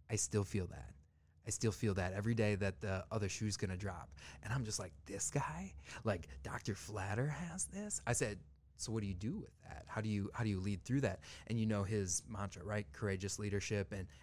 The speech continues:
and just going through that. And just for someone in a position and at a much different stage in their leadership journey than I, um,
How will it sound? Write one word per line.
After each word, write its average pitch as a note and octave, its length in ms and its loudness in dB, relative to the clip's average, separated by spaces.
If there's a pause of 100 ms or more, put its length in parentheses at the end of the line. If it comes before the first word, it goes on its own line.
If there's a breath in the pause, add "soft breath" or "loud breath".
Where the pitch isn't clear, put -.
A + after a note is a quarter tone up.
and G#2+ 100 -2
just G#2 160 2
going G#2+ 260 2
through B2 220 0
that. G2+ 240 2 (580 loud breath)
And C#3 120 6
just D#3+ 160 6
for D#3+ 100 4
someone B2+ 420 6 (220)
in C3 100 0
a - 40 2
position A#2 720 4
and A2 160 2
at G#2+ 140 4
a G2 80 0 (420)
much D3+ 300 4
different B2 340 4
stage G#2+ 320 4
in A2 60 4
their G#2 140 4
leadership G#2 420 2
journey G#2+ 280 2
than G2 220 0
I, G#2 460 0 (360 loud breath)
um, F#2+ 440 0